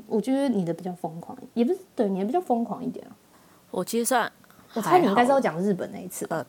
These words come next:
Speaker 2: 对，对，最疯狂真的只有那一件了啦。<laughs>
Speaker 1: 其实我没有很，没有真的很完整的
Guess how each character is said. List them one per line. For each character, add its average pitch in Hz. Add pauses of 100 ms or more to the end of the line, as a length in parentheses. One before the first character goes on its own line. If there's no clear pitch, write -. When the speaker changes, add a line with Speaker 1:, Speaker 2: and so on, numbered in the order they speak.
Speaker 2:
对， 151 (800)
对， 160 (520)
最 285
疯 247
狂 240
真 214
的 208
只 175
有 165
那 160
一 151
件 -
了 -
啦。 - (280)
<laughs> 202 (1600)
Speaker 1:
其 -
实 466
我 339
没 247
有 269
很， 220
没 302
有 370
真 277
的 269
很 202
完 160
整 202
的 -